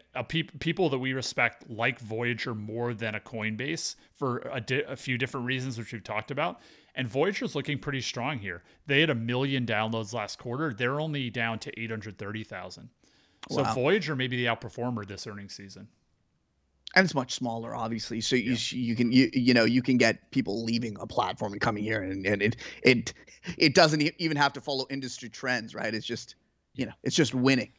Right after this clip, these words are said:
Speaker 1: I think Robinhood is most exposed because if you just dig into the numbers, they made so much of their money from crypto, especially, like, Dogecoin. So they made most of their money, their growth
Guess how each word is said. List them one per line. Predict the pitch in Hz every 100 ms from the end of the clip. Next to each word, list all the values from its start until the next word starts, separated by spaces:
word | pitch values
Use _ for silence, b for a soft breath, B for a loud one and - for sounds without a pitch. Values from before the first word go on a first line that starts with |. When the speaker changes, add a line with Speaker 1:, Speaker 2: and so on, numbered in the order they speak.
| _ _ _ 139
Speaker 1:
I | 156
think | 240 120
Robinhood | 120 143 160 135 127
is | 110 98
most | 113 117
exposed | 160 - 170 180 139
because | 131 131 113 - _ _ -
if | 151 160
you |
just | 214 123
dig | 98 127
into | 120
the | 104
numbers, | 107 123 147 123
they | 123 160
made | 151 117
so | - - - 156 147
much | 139 127
of | 131
their | 110
money | 101 101 113 139
from | - - 123 113 117
crypto, | - 110 - 143 147
especially, | 147 - 151 117 139
like, | 113 104 98
Dogecoin. | 120 113 123 - 156 151
So | - 135
they | 185
made | 196 170 -
most | 120 123 127 123
of |
their | 117
money, | 110 110 110 104 -
their | 135 120
growth | 113 110 123 113 -